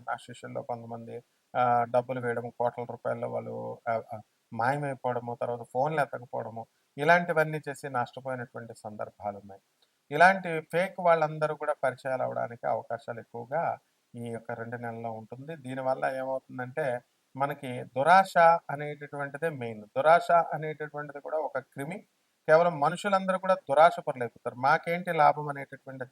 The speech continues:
చూసుకుంటారు. ఇప్పుడు ధర్మాన్ని ఆచరించండి, విదురుల వారు చెప్పారు అని పాండవులకి కౌరవులకి చెప్పినప్పుడు పా-, పాండవులు ఆచరించారు, అందుకని వాళ్ళు సేవ్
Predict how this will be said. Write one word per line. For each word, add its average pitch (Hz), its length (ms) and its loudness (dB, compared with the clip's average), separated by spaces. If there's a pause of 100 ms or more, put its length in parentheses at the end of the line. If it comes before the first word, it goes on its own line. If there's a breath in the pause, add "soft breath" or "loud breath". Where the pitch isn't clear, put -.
చూసుకుంటారు. 113 420 -10
ఇప్పుడు 127 180 -12
ధర్మాన్ని 143 500 2
ఆచరించండి, 127 640 -6 (380)
విదురుల 151 320 0
వారు 151 300 8
చెప్పారు 135 320 0
అని 135 220 -4
పాండవులకి 156 560 0
కౌరవులకి 131 520 -4
చెప్పినప్పుడు 123 680 -14
పా-, 123 200 0 (340 soft breath)
పాండవులు 151 440 4
ఆచరించారు, 127 800 -2
అందుకని 123 360 -10
వాళ్ళు 123 380 -12
సేవ్ 120 240 -8